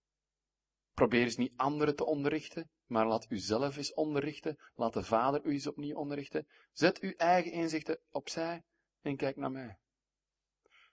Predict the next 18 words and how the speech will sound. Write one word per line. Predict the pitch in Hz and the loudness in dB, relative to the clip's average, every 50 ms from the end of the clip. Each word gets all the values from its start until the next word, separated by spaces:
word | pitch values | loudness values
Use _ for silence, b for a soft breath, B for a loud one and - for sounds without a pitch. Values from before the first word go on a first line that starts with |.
| _ _ | _ _
Of | - 160 143 | 6 6 8
mi-, | 156 165 156 143 | 8 8 8 8
ben, | 135 165 165 | 8 6 6
misschien | 156 139 - 160 151 | 4 2 4 4 6
ben | 147 151 | 8 8
je | 151 143 | 10 12
zoals | 147 143 139 127 | 12 10 10 10
die | 131 123 | 8 8
leerling | 123 147 156 165 151 139 120 113 | 10 10 10 10 8 8 6 6
die | 113 110 | 6 6
zoiets | 117 113 - | 4 4 4
heeft | 131 127 123 | 4 4 4
van, | 117 113 | 6 6
"Wow, | 110 107 101 98 - - _ _ _ _ _ _ | 8 6 6 6 2 -4 _ _ _ _ _ _
dit | - 147 143 147 - | 8 8 8 8 6
gaat | - 135 123 - | 4 4 4 4
te | - 110 | 2 2
ver. | 98 101 95 - - | 4 4 4 4 2